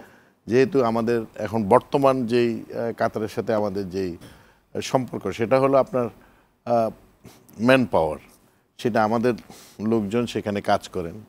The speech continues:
এটাই পাঁচ লক্ষ লোক প্রায় সেখানে কাজ করেন। কিন্তু আজকে যে চুক্তিগুলো হয়েছে, দেখেন বাণিজ্য মন্ত্রী এসেছেন, ওনাদের চেম্বার অফ কমার্সের প্রেসিডেন্ট এসেছেন, ওনারা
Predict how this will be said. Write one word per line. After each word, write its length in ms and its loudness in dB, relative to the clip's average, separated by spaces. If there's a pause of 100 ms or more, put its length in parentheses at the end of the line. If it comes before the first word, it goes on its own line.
(100)
এটাই 380 -6
পাঁচ 280 -6
লক্ষ 220 -4
লোক 220 -4 (100)
প্রায় 260 -4 (520)
সেখানে 240 -10
কাজ 280 -12
করেন। 220 -20 (580)
কিন্তু 420 -2 (500)
আজকে 320 -2
যে 180 0
চুক্তিগুলো 640 4
হয়েছে, 300 0
দেখেন 300 -2
বাণিজ্য 360 2
মন্ত্রী 400 2
এসেছেন, 440 -4 (1080)
ওনাদের 380 0 (200)
চেম্বার 320 4
অফ 120 2
কমার্সের 420 0
প্রেসিডেন্ট 560 0
এসেছেন, 400 -8 (840)
ওনারা 360 6